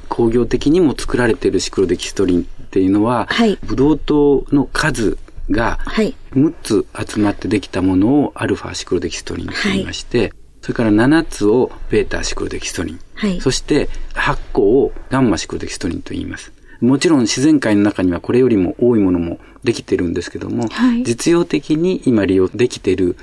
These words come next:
Speaker 1: シクロデキストリンっていうと、ブドウ糖の数が六、七、八のアルファ、ベータ、ガンマシクロデキストリンということになります。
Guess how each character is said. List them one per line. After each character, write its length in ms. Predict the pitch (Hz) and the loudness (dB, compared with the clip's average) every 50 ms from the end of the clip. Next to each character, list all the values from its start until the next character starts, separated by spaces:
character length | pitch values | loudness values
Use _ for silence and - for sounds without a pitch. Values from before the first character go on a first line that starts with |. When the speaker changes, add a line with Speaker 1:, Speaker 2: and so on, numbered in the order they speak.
| - - - | -12 -14 -12
Speaker 1:
シ 80 | - - | -6 -2
ク 80 | - | -2
ロ 60 | 95 | 0
デ 80 | 87 90 | 0 -2
キ 60 | - | -4
ス 40 | - | -4
ト 100 | - 98 | -4 -2
リ 80 | 92 87 | -2 -2
ン 60 | 85 | -2
っ 20 | |
て 140 | - - 92 | -2 -2 0
い 60 | 95 104 | 0 0
う 80 | 107 | 0
と、 280 | - - 175 185 170 - - - - - - | -2 0 0 0 0 -2 -8 -14 -14 -10 -8
ブ 120 | - 107 | -2 0
ド 120 | 104 101 | 2 2
ウ 60 | 101 98 | 2 2
糖 160 | - 101 98 | 0 0 0
の 100 | 101 95 | 0 0
数 260 | - - 139 127 120 | 0 -2 -2 0 0
が 200 | 98 92 87 - | 0 -2 -4 -6
六、 380 | - 90 107 104 - - - - - - - | -4 -2 -2 -2 -2 -6 -14 -20 -14 -6 -2
七、 260 | 101 104 98 92 85 | 0 2 2 2 0
八 680 | 82 - - - 101 95 - - - - 104 101 90 - - - - | -2 -8 -10 -8 -8 -8 -8 -6 -4 -2 -2 -2 -4 -4 -8 -6 0
の 260 | 131 139 160 160 - - - - | 2 2 4 2 2 -2 -4 -6
ア 120 | - 117 | -2 0
ル 120 | 110 107 90 | 0 0 0
フ 120 | - - | -2 -4
ァ、 180 | 90 85 85 87 | -6 -6 -6 -2
ベ 160 | - 104 104 95 | 0 2 2 2
ー 80 | 90 - | 0 -2
タ、 240 | - - 92 90 92 87 | -6 -10 -10 -10 -8 -4
ガ 140 | 110 123 | -2 2
ン 100 | 143 143 | 2 2
マ 100 | 123 98 | 2 2
シ 120 | - - - | 0 -4 -6
ク 80 | - | -8
ロ 40 | - | -8
デ 80 | - - | -8 -8
キ 80 | - | -12
ス 60 | - - | -12 -12
ト 100 | - 90 | -10 -10
リ 120 | 90 87 | -10 -10
ン 60 | - - - - | -12 -12 -6 -2
と 80 | - 127 | 0 0
い 60 | 113 | 2
う 20 | |
こ 80 | - - | 2 0
と 100 | 139 135 | 2 2
に 160 | 123 101 85 | 2 2 0
な 80 | - 92 | -2 -6
り 60 | 90 | -8
ま 140 | 87 87 85 | -10 -10 -10
す。 180 | - - 104 | -12 -12 -14